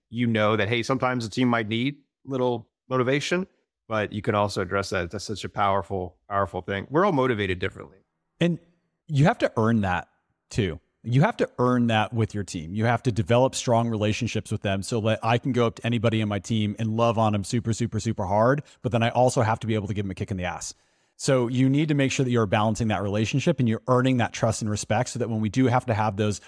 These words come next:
Speaker 2: really exciting, um, pump up conversations, it goes well. And when we have to have those stern or difficult conversations, they all know it's coming from the same place, which is we want to win here.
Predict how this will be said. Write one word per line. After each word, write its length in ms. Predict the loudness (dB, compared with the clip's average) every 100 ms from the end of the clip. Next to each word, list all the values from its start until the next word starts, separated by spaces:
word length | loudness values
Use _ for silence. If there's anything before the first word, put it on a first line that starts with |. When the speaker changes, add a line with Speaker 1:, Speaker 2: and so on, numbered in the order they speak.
| -4
Speaker 2:
really 260 | 0 2 0
exciting, 600 | 0 -2 0 0 0 -4 _ -4
um, 320 | 0 0 0
pump 280 | -2 -2 2
up 320 | 0 -2 _
conversations, 680 | -4 -2 0 0 0 0 -2
it 80 | 2
goes 240 | 2 2
well. 240 | 2 4 2
And 80 |
when 80 | 2
we 60 | 0
have 120 | 0
to 80 | -2
have 140 | -2
those 160 | -2 -4
stern 340 | -4 -4 -2
or 80 | -4
difficult 400 | -4 -4 -2 -2
conversations, 600 | -4 -6 -6 -4 -4 -2
they 100 | 0
all 160 | 2 2
know 180 | 2 -2
it's 120 | -4
coming 220 | -6 -6
from 100 | -8
the 80 | -6
same 240 | -4 -4
place, 280 | -4 -4 -4
which 140 | -6
is 100 | -6
we 300 | 0 2 4
want 320 | 2 0 -2 -4
to 80 |
win 320 | -6 -4 -4 -4
here. 320 | -8 -12